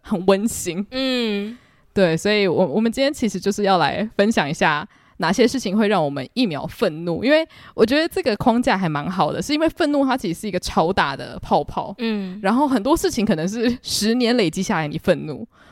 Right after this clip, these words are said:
Speaker 1: 或者是说，呃，你愤怒是你内心就是很，很有伤痛什么之类的。但是我觉得这个一秒愤怒比较像是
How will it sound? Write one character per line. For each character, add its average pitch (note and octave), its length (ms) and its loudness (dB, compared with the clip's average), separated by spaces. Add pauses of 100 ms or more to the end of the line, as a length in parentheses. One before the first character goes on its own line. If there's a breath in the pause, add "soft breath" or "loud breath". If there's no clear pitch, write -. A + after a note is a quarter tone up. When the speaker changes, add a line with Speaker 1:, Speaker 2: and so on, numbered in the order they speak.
Speaker 1:
或 D#4 180 4
者 G3+ 100 2
是 A3 200 -2
说， F#3 440 0 (380 loud breath)
呃， E3+ 460 0
你 E3+ 420 -6
愤 C4+ 260 2
怒 B3+ 160 2
是 A3+ 220 0
你 E3 160 -4
内 A#3 180 2
心 F#3+ 240 -4 (240)
就 A3+ 140 -2
是 A#3 80 2
很， - 240 -6
很 G#3 80 2
有 F#3+ 100 2
伤 G#3+ 280 0
痛 A3+ 180 0
什 - 100 -8
么 C3 100 -12
之 E3 160 -10
类 D#3 180 -4
的。 - 120 -8
但 D4+ 200 -2
是 F4+ 80 2
我 C4 100 2
觉 F3+ 100 -2
得 F#3+ 60 0
这 B3+ 80 -2
个 A#3+ 60 -4
一 C4 160 0
秒 D#3+ 120 0
愤 G#3 220 0
怒 G3+ 140 -2
比 G3+ 80 -8
较 F3+ 120 2
像 G#3 220 -2
是 G#3 240 -6